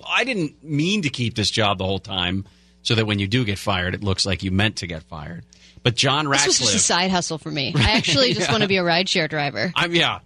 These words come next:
Speaker 1: If, so if you need me, if you're in the D C area, the North Metro area, just look up, uh, look up Dan. I drive a
Speaker 2: <laughs> Dan C in the sedan.
Speaker 1: <laughs> My Kia Sport. Um,
Speaker 2: <laughs>
Speaker 1: so
Speaker 2: Of course.
Speaker 1: John Ratcliffe is the guy who's gonna be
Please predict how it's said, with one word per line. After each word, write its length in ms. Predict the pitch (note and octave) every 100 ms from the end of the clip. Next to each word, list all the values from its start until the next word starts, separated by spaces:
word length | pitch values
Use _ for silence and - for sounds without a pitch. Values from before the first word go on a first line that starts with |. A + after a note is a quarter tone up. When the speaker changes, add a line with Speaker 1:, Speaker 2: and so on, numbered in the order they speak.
| -
Speaker 1:
If, 180 | C#3+
so 160 | - D#3+
if 140 | C3+
you 80 | D#3+
need 200 | D3+ E3
me, 120 | D3
if 100 | A#2
you're 100 | C3+
in 60 | C#3
the 80 | B2+
D 220 | A#2 C3
C 260 | C3 C3+ A2
area, 300 | G#2+ G2+ G#2
the 80 |
North 280 | G#2+ A2+ A#2
Metro 380 | A2+ A#2 A#2 G#2
area, 200 | F#2+ F#2+
just 200 | G2+ A2+
look 140 | C3
up, 200 | C#3 C3
uh, 380 | A#2 A2 G#2 G#2 - _
look 100 | D3
up 140 | C#3 -
Dan. 440 | A2+ A#2+ B2+ - - _ -
I 60 |
drive 380 | G2 - G2+ G#2
a 240 | F#2+ F2+ -
Speaker 2:
<laughs> 80 | -
Dan 340 | G3 A3 A3+
C 380 | A#3+ - A#3+ G#3
in 80 | D#3+
the 80 | D#3+
sedan. 580 | - F#3 F3 D#3+ C#3+ C#3+ D3 -
Speaker 1:
<laughs> 160 | F3+
My 260 | A#2+ A#2 A#2
Kia 340 | A#2 - C3+
Sport. 520 | A#2 - - A#2+ F#2+ - _ - - D#4 -
Um, 340 | B2+ A#2 D4 - - - - G#4+ A4
Speaker 2:
<laughs> 600 | A4+ - _ _ _ -
Speaker 1:
so 140 | F3
Speaker 2:
Of 20 |
course. 100 | D3 D#3
Speaker 1:
John 200 | F3 G3+
Ratcliffe 540 | E3+ F#3+ - C#3 A2
is 100 | A2
the 80 | A#2+
guy 200 | A#2 A#2
who's 140 | A#2
gonna 140 | A2 A#2+
be 140 | A2+